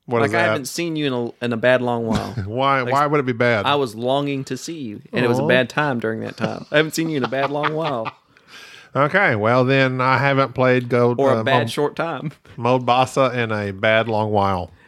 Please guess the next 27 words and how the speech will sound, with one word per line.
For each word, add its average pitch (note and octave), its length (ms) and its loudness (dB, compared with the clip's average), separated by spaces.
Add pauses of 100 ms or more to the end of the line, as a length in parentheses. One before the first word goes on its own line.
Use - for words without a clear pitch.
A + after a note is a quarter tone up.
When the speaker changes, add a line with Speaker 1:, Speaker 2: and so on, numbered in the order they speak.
(200)
Speaker 2:
I D3 140 2
like B2+ 320 0
Mombasa. G2+ 640 -6
It C3 120 2
is A2+ 160 -2
better C3 480 2 (680)
than G#2+ 640 2 (760)
Great A#2 220 2
Western G2+ 400 -4
Trail. F2+ 360 -4 (280)
Speaker 1:
<clears throat> F#3+ 280 -2 (200)
We D#3+ 360 0
don't F#3+ 240 0
like D#3+ 220 2
Great C#3 220 0
Western C3 320 0
Trail. B2 240 2
Everybody C3 320 4
talks C3+ 220 0
about B2 180 2
this G#2 80 -6
expansion A#2 580 -2
that A2+ 140 -2
makes A2 280 0
it - 120 -8
so A2+ 160 2
amazing. A2+ 720 2